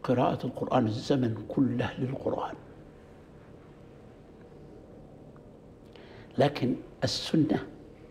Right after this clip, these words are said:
والآيات خصصت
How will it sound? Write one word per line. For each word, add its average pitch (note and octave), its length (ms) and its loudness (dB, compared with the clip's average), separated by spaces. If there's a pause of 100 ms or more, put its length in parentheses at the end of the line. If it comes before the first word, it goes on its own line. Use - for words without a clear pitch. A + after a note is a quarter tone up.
(800)
والآيات C3+ 680 2 (1800)
خصصت - 800 -2